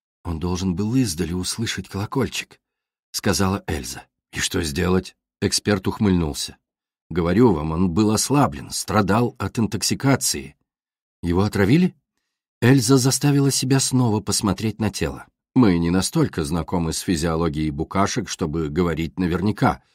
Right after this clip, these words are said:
сказал эксперт с ноткой высокомерия. "Результаты анализов". Эльза подтянула к себе компьютер. "Сейчас же мне на служебный адрес". "Вы что-то в этом понимаете, майор?"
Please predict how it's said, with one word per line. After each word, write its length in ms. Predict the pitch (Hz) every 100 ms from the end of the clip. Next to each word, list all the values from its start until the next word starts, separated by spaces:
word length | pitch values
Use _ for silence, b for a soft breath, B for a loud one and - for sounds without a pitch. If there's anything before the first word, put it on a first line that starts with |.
| _ _
сказал 400 | - 104 90 85
эксперт 520 | 82 - 104 107 - -
с 160 | - -
ноткой 440 | 107 90 - 104
высокомерия. 800 | 95 - - 92 80 60 - - _ _ _ _ _ -
"Результаты 540 | 110 110 117 127 117
анализов". 520 | 117 107 85 78 - - _ _ _ _ _ _ _ -
Эльза 300 | 120 110 123
подтянула 560 | 131 - - 113 123
к 40 | 120
себе 240 | - 104
компьютер. 520 | - 95 87 76 - _ _ _ _
"Сейчас 440 | - 131 120 110
же 160 | 76 80
мне 300 | 110 110 117
на 140 | 135
служебный 500 | 127 147 98 127 117
адрес". 460 | 117 82 80 - - _ _ _ _ _ _
"Вы 180 | - 104
что-то 300 | 98 110 104
в 40 | 110
этом 240 | 110 113
понимаете, 580 | 104 110 110 143 185 190
майор?" 400 | 170 101 67 -